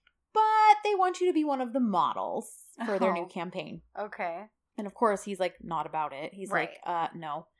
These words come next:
Speaker 1: Sanem's in the office at that point, and D-, Duran's basically like, "Um, help me out, Sanem." Like, 'cause basically
Speaker 2: Right.
Speaker 1: this is a big client. They would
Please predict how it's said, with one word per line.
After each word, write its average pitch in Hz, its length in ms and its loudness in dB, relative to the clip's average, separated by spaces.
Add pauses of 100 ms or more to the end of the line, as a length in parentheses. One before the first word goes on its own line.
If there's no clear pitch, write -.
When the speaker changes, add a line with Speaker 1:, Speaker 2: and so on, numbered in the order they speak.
(440)
Speaker 1:
Sanem's 240 300 2
in 247 80 2
the 233 60 4
office 214 260 4
at 196 60 -6
that 185 200 2
point, 180 300 -6
and 175 240 -6 (240)
D-, 202 140 0
Duran's 202 400 0
basically 196 400 -4
like, 175 400 -2 (360)
"Um, 247 340 2
help 277 160 0
me 339 100 0
out, 302 200 0
Sanem." 269 460 2
Like, 208 240 2 (460)
'cause 254 100 0
basically 277 240 2
Speaker 2:
Right. 226 60 -4
Speaker 1:
this 220 100 -2
is 190 80 -8
a 196 60 -6
big 190 200 -4
client. 262 540 -2
They 202 200 -2
would 202 200 -4